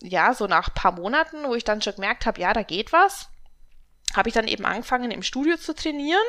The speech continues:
Und, äh, ja, also da hab, da hat es dann immer mehr angefangen, wo ich mir gedacht hab, wow, geil, also da passiert richtig was und es macht mir so viel Spaß und, äh,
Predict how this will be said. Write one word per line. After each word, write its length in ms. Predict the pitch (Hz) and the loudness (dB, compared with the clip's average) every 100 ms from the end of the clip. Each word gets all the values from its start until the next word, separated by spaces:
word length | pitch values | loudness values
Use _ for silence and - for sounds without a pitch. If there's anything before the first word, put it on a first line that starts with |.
| 494 - - - - - - - - - _ | -4 -12 -14 -12 -14 -14 -14 -16 -18 -20 _
Und, 400 | - 269 277 262 - 254 - | 4 4 4 4 4 4 6
äh, 380 | 240 233 233 240 - - - - - | 8 10 8 6 2 6 6 4 2
ja, 340 | 190 185 226 - - - | 4 4 2 -6 -12 -4
also 200 | 208 202 | -2 4
da 220 | 170 220 | 4 6
hab, 320 | 220 214 208 | 2 0 2
da 140 | 202 | 4
hat 140 | 226 226 | 4 0
es 80 | - | 0
dann 120 | 208 | 0
immer 220 | 240 226 | 2 2
mehr 220 | 196 180 | 4 2
angefangen, 600 | 196 214 214 196 196 190 | 0 -2 0 0 0 -6
wo 60 | 185 | -6
ich 100 | 196 | -6
mir 140 | 190 | -6
gedacht 280 | 180 180 - | -4 -4 -2
hab, 140 | 175 | -6
wow, 220 | 165 170 175 | -4 -8 -4
geil, 300 | - - 92 | -4 -2 -4
also 420 | - - 90 175 _ _ - - - | -8 -8 -10 -10 _ _ -20 -20 -6
da 100 | 170 | 0
passiert 440 | 196 202 - 190 185 | 2 0 0 -4 -2
richtig 360 | 220 - 214 - | -4 -4 -4 2
was 280 | 185 214 | 2 2
und 100 | 180 | -6
es 100 | 180 | -8
macht 260 | 190 165 - | 0 0 0
mir 100 | 180 | -8
so 120 | 208 | -8
viel 180 | 214 233 | -6 -2
Spaß 720 | - - 165 185 214 196 196 | -2 2 2 6 6 6 4
und, 380 | - 180 185 - - | -8 -10 -10 -10 0
äh, 240 | 165 | 2